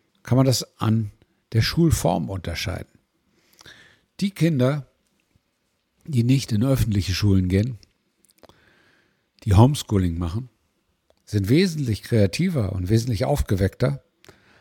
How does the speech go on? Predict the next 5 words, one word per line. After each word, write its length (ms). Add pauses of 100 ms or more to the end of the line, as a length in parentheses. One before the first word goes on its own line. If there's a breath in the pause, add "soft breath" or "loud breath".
(120)
als 260
alle, 540
alle 460
anderen 440
Kinder. 440